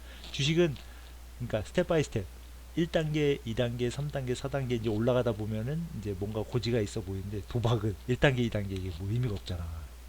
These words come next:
그렇잖아요. 그러니까 하여튼 뭐 그런 내용이었습니다.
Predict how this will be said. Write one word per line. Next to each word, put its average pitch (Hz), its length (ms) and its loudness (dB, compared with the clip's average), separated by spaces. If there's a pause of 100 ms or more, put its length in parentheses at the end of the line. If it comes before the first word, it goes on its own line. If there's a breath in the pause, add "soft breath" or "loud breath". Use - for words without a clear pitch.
(560)
그렇잖아요. 98 360 -6 (1600 loud breath)
그러니까 92 220 -10 (220)
하여튼 160 220 -2
뭐 123 260 -2 (1200)
그런 143 220 4
내용이었습니다. 120 680 0